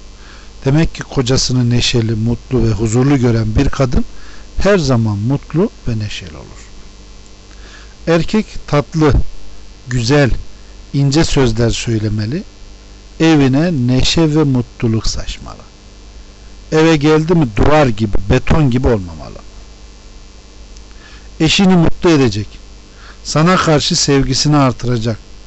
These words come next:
mesut edecek kelimeleri erkeğin seçmesi gerekir. Ve bu kelimelerinde de sadık olması gerekir. Eşine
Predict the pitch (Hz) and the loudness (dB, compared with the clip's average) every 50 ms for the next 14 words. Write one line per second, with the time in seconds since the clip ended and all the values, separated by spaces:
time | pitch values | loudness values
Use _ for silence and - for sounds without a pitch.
0 | - - - - - - - - - - - - 131 139 165 175 - - 294 285 | -20 -20 -20 -20 -20 -20 -20 -20 -20 -18 -8 -2 0 2 2 2 2 2 0 0
1 | - 190 156 131 135 123 120 165 170 - - - - 160 165 160 147 139 131 120 | 0 0 0 2 0 2 2 0 0 0 -4 -2 0 2 4 4 4 4 4 2
2 | 120 113 127 - 160 131 117 - - 131 135 143 127 - 120 107 - - 110 101 | 2 2 2 0 0 -2 -2 -2 -2 0 0 0 0 -2 -4 -6 -6 -8 -10 -10
3 | - - 90 - - 80 - - - - - - - - - - - - - - | -10 -10 -10 -12 -14 -14 -14 -14 -14 -12 -10 -10 -10 -12 -16 -20 -20 -20 -20 -20
4 | - - - - - - - - - - - - - - - - - - - - | -20 -20 -20 -20 -20 -20 -20 -20 -20 -20 -20 -20 -20 -20 -20 -20 -20 -20 -16 -6
5 | - 135 175 170 175 - - - 247 254 240 226 202 185 165 160 147 143 151 170 | -2 0 2 4 4 2 2 4 2 4 4 4 4 6 6 4 4 4 4 2
6 | 208 170 143 120 - - - - 131 127 127 123 117 131 160 - - 135 123 110 | 2 2 2 2 2 0 0 0 0 2 2 2 2 0 0 0 0 0 0 -2
7 | 101 101 98 - - - - - 87 78 73 - - - - - - - - - | -2 -6 -8 -8 -10 -10 -10 -12 -14 -16 -16 -18 -20 -20 -18 -18 -18 -18 -18 -20
8 | - - - - - - - - - - - - - - - - - - - - | -20 -20 -20 -20 -20 -20 -20 -20 -20 -20 -20 -20 -20 -20 -20 -20 -20 -20 -20 -20
9 | - - - - - - 170 165 - - 196 180 180 165 131 | -20 -20 -20 -12 -4 0 0 2 2 2 2 2 4 2 2